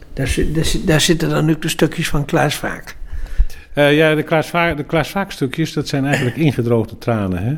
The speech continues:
Speaker 1: Hm.
Speaker 2: die je, eh, 's ochtends ziet. Want, eh, 's nachts is de traanproductie, eh, behoorlijk afgenomen bij de mens. Goed. Ik, eh, ik denk dat we d-, daarmee wel een,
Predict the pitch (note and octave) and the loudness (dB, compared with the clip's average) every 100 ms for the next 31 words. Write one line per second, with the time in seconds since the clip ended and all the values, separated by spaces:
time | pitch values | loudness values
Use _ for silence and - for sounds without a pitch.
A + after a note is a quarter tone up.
0 | - - B2 - - - G#2 G2+ F#2+ F#2+ | -6 -10 -8 -8 -12 -6 0 2 2 0
1 | F#2 A#2 - - - F#2 G2+ G2 F#2 - | 0 -2 -4 -6 -6 -4 -2 -4 -6 -6
2 | F#2+ - - A#2+ - - - - G#2+ - | -4 0 4 4 4 -4 -6 -4 -6 -2
3 | G2 - A2 G2+ - F#2 G2 - F#2+ F#2 | -4 0 2 2 0 -2 -4 -4 -2 -2
4 | F2+ F2 E2+ E2+ F#2 E2+ F2 - - D#2 | -2 -2 -4 -2 -2 -2 -4 -6 -4 -4
5 | D#2+ E2 - - - - - - F2 D#2+ | -4 -8 -12 -16 -14 -14 -16 -6 -2 0
6 | D#2 D2+ - - - - - - - - | 0 -4 -8 -14 -14 -12 -12 -12 -12 -10
7 | - - - - - - - - - - | -8 -8 -4 -2 -2 -4 -4 -4 -6 -8
8 | - - - - - - - - - - | -8 -4 -4 -6 -10 -10 -10 -8 -8 -6
9 | - - - E3 B2+ - - - - - | -6 0 4 6 4 2 -12 -12 -10 -8
10 | - - C3+ C3+ D#3+ E3 F3 G3+ F3+ E3 | -6 -2 0 4 4 4 2 2 2 -2
11 | D3 C3+ - B2+ - C3 C3 C3+ A#2 G#2 | -4 -6 -8 -12 -14 -6 -2 0 0 0
12 | G2 F#2+ | -2 -6